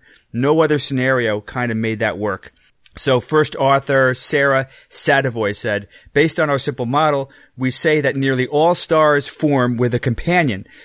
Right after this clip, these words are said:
The Perseus Cloud is generally considered a typical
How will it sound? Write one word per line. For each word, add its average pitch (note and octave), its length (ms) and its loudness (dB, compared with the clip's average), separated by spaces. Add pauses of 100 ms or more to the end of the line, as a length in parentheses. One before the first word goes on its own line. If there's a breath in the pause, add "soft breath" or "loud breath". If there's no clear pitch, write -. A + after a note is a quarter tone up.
(120 loud breath)
The - 100 -4
Perseus D#3 480 0
Cloud B2+ 380 2
is G#2+ 100 -2
generally C#3+ 460 0
considered B2 480 -2
a A2 80 0
typical C3+ 580 -6